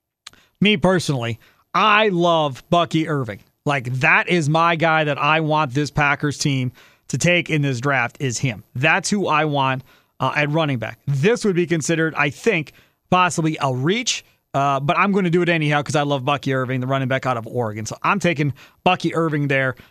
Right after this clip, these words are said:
uh, at fifty-eight. Now you wait, uh, because now you don't have another pick, uh, until eighty-eight. Now, the one thing I'm sure you are probably doing right now is being like, "Sparky, you're an idiot. They need corners.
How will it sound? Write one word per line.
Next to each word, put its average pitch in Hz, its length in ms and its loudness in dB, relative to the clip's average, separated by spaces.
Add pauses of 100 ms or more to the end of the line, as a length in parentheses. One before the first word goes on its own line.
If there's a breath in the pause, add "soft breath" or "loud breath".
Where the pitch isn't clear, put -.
(220 loud breath)
uh, 131 400 -2 (100)
at 147 340 0
fifty-eight. 147 500 -2
Now 202 240 2
you 170 200 -2
wait, 156 440 -2 (140)
uh, 147 360 -2
because 151 240 -2
now 180 140 2
you 170 200 -2
don't 185 160 0
have 160 140 -2
another 175 500 2
pick, 143 340 0 (520 loud breath)
uh, 143 140 0
until 160 340 -2
eighty-eight. 151 480 0 (160)
Now, 147 200 2
the 143 140 0
one 208 260 4
thing 208 180 2
I'm 170 140 4
sure 208 400 2
you 175 220 2
are 156 100 2
probably 202 460 2
doing 151 220 0
right 143 200 0
now 143 340 2
is 139 220 -2
being 151 280 0
like, 135 160 0
"Sparky, 214 420 0
you're 190 260 2
an 151 100 -2
idiot. 143 400 -2 (280 loud breath)
They 196 240 2
need 240 240 -2
corners. 170 560 -2